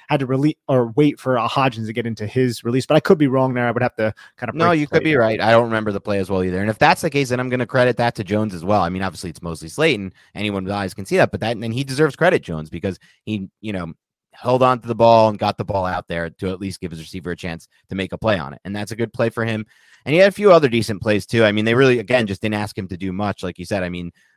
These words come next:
Speaker 2: the design play to Cager in the red zone, good, good pre-snap motion, good design, fine ball, I guess. I don't know. It's like a four-yard pass. I don't know. <laughs> We can, I don't think I have,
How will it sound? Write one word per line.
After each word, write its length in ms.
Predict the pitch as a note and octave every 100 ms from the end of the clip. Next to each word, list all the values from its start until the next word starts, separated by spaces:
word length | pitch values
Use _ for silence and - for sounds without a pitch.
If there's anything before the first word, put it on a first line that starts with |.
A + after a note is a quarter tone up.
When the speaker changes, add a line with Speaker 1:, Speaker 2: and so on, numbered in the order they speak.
| -
Speaker 2:
the 100 | F#2
design 480 | E2+ F#2+ G#2+ G#2+ G#2+
play 200 | A2 G2+
to 60 |
Cager 320 | F#2 G#2+ F#2+ F#2
in 100 | G2
the 80 |
red 220 | C#3 D3+ C3+
zone, 300 | D3 C#3+ A#2+
good, 240 | A2+ G#2 _
good 160 | A2 G2+
pre-snap 420 | G#2+ G2 F#2 F2
motion, 540 | F2+ F#2+ F2+ F#2 F#2 F2
good 180 | F#2 E2
design, 600 | E2 F2 E2+ E2+ E2+ E2 _ _ _ -
fine 240 | G2+ F#2+
ball, 260 | F2+ F2 F2
I 80 |
guess. 300 | E2+ G2+ G#2
I 100 | F#2+
don't 140 | F#2 F#2+
know. 160 | F2+
It's 100 | F2+
like 140 | A#2 G#2
a 240 | G2+ A3+ -
four-yard 400 | C3+ A#2+ A2 G#2
pass. 260 | G#2 F#2+
I 40 | G#2+
don't 140 | G#2
know. 240 | G#2+ A2+
<laughs> 40 | C#3+
We 120 | D3+
can, 140 | D3
I 20 | C#3
don't 160 | C#3
think 120 | D3+ C3
I 80 |
have, 140 | B2+